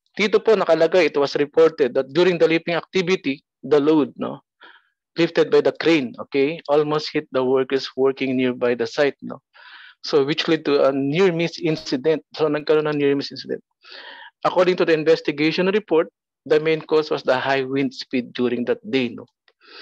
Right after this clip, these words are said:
The supervisor instructed this man to continue the job, and it was him also who acted as the rigger during the activity, no? So, as part of O S H committee, no, what are your recommendation to prevent this near-miss incident,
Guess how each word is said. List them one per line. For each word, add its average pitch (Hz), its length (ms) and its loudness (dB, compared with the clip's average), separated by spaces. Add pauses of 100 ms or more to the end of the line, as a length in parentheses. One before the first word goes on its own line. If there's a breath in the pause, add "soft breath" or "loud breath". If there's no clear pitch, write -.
(440 loud breath)
The 135 100 0
supervisor 139 640 0
instructed 131 460 -4
this 127 200 -8
man 143 260 -2
to 135 100 -8
continue 135 420 -2
the 127 100 2
job, 147 280 0 (180)
and 127 100 -4
it 127 160 -6
was 135 260 -4
him 143 260 -4
also 151 320 0
who 131 280 0
acted 135 420 -2
as 135 180 -4
the 170 120 4
rigger 151 380 2 (120)
during 151 300 0
the 120 120 0
activity, 139 640 -2
no? 131 180 -8 (800 loud breath)
So, 214 220 2
as 226 180 4
part 240 280 2
of 233 120 4
O 220 160 4
S 214 140 2
H 220 180 -2
committee, 196 600 0 (340)
no, 175 360 0
what 165 240 2
are 160 100 4
your 165 140 2
recommendation 143 800 0
to 139 60 -14
prevent 131 500 -2
this 131 240 -6
near-miss 135 480 -4 (200)
incident, 131 520 -2